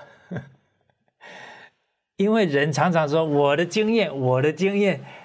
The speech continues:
但是，但是就没有考虑到对方现在的因缘条件，可能建议就不够设身处地，不够客观。啊，那再说回来，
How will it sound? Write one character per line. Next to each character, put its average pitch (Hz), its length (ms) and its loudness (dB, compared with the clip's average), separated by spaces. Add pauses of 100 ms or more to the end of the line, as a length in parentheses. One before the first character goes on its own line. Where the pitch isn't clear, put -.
(160)
但 185 200 2
是， 165 120 -6
但 202 200 0
是 190 100 -2
就 202 160 2
没 175 120 0
有 185 140 4
考 117 220 0
虑 151 160 0
到 156 180 2
对 151 260 0
方 147 260 0
现 135 340 -2
在 131 240 0
的 - 260 -10 (460)
因 156 180 0
缘 113 220 0
条 98 260 -8
件， 131 320 -6 (880)
可 - 120 -8
能 120 200 0
建 170 340 -2
议 147 140 -2
就 135 180 -2
不 131 220 -10
够 135 180 -4
设 139 200 -4
身 123 260 -6
处 - 180 -18
地， - 240 -18 (400)
不 - 100 -10
够 131 200 -2
客 - 260 -8
观。 - 320 -10 (2250)
啊， - 320 -20 (1300)
那 156 180 -4
再 156 240 2
说 156 540 -4
回 151 160 2
来， 101 260 -4